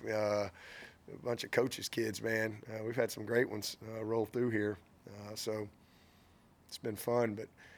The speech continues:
great guys and good fits for us, and, and have already hit the road. I've had to be, I've been on the road with them. I mean, they, they've, they've got a great, great presence and great, um, uh, reputations with, uh,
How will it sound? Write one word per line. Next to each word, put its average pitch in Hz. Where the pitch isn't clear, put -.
great 156
guys 143
and 120
good 147
fits 135
for 131
us, -
and, 107
and 113
have 110
already 123
hit 127
the 113
road. 123
I've 113
had 120
to 113
be, 117
I've 120
been 123
on 123
the 117
road 120
with 120
them. 120
I 113
mean, 113
they, 113
they've, 110
they've 120
got 120
a 117
great, 117
great 120
presence 120
and 113
great, 120
um, 110
uh, 113
reputations 123
with, 117
uh, 113